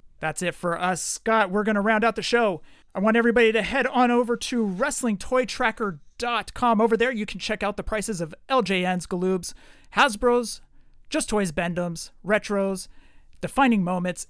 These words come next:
and so much more. We want you guys to check them out over at wrestling toy tracker dot com or on Twitter at toy underscore tracker. Scott, Eagle Moss.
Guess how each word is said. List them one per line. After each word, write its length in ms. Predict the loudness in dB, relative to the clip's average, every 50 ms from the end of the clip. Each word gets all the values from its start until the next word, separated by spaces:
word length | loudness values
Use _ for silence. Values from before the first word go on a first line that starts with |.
| -6
and 200 | -6 -4 -4 -4
so 260 | -6 -4 -2 -2 -2
much 360 | -2 -4 -6 -6 -8 -10 -12 -14 -14 -12
more. 440 | -10 -6 -4 -2 0 0 0 -2 -4
We 160 | -6 -6 -4
want 180 | -4 -4 -4 -4
you 40 |
guys 160 | -6 -6 -6 -6
to 80 | -8
check 320 | -8 -4 -4 -4 -4 -6 -12 -16 -12
them 300 | -6 -4 -4 -4 -4 -6 -6 -4
out 260 | -2 -2 -2 -4 -8 -12 -20 -20 -16 -8 -6
over 240 | -4 -4 -2 -4 -4
at 220 | -2 -4 -4 -2
wrestling 340 | -2 -2 -2 -2 -2 -2 -2
toy 220 | -2 -2 -2 -2 -2
tracker 380 | -2 -2 -4 -4 -4 -4 -6
dot 260 | -6 -6 -8 -8 -8
com 420 | -8 -2 0 2 2 2 0 -4 -8 -16 -20 -20 -16 -8 -2
or 380 | 2 4 4 4 2 0 -4 -10 -18 -20 -10 -2
on 200 | 0 2 2 0
Twitter 400 | 0 -2 -2 0 0 0 0 -2 0
at 400 | 0 0 0 0 -2 -6 -14 -14 -14 -18 -20 -20 -18 -12
toy 440 | -6 -4 -2 -2 -2 -2 -4 -8 -12 -18 -18 -10 -6
underscore 640 | -6 -4 -4 -4 -8 -8 -6 -6 -6 -6 -8 -10 -14 -18 -20 -20 -16
tracker. 460 | -8 -4 -2 -2 -2 -4 -6 -10 -8
Scott, 300 | -2 2 2 2 2 2 0
Eagle 200 | 0 2 2 2
Moss. 340 | 2 0 -2 -4 -8 -14